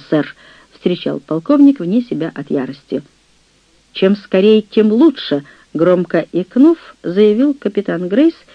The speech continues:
и, разразившись проклятиями, которые незачем здесь воспроизводить, в те дни проклятия были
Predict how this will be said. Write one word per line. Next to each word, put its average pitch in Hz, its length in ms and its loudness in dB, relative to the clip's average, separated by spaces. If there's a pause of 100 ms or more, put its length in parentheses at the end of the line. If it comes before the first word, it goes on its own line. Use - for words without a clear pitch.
(260)
и, 339 80 2
разразившись 156 640 -2
проклятиями, 269 720 2
которые 240 380 0
незачем 143 720 0
здесь 143 280 -2 (160)
воспроизводить, 147 920 -4 (240)
в - 80 -20
те 165 100 0
дни 139 160 -2
проклятия 156 540 -4
были 151 260 0